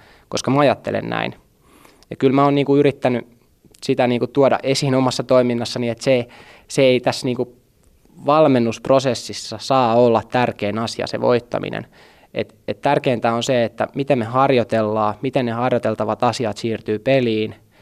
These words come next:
miten ne pelaajat on oppinut ja edistynyt ja kehittynyt. Mut sit jossain määrin, niin kun mä valmennan kilpajoukkuetta, m-, ne lapset on tullut sinne, niinku,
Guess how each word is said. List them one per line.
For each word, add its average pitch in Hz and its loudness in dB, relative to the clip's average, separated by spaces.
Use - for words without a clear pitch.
miten 135 2
ne 113 -2
pelaajat 123 0
on 107 -6
oppinut 117 -4
ja 104 0
edistynyt 113 -4
ja 107 -10
kehittynyt. 127 -4
Mut 143 0
sit 156 -2
jossain 185 4
määrin, 117 0
niin 120 -4
kun 135 2
mä 160 4
valmennan 131 4
kilpajoukkuetta, 113 -2
m-, - -10
ne 127 -2
lapset 139 0
on 120 -4
tullut 147 2
sinne, 110 -4
niinku, 107 -8